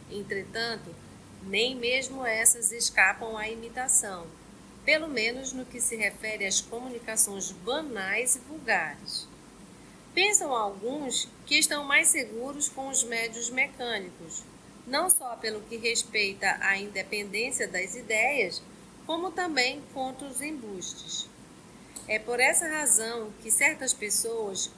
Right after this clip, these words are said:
preferem os intermediários materiais. Pois bem, isto é um erro.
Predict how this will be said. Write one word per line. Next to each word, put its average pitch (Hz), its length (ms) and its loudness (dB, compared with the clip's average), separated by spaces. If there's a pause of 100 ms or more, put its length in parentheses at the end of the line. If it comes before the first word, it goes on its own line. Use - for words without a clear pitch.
preferem 262 640 0
os 240 160 6
intermediários 214 960 -2
materiais. 214 1080 0 (640)
Pois 285 300 0
bem, 170 340 0 (380)
isto 247 320 2
é - 100 0
um 294 140 -6
erro. 165 400 0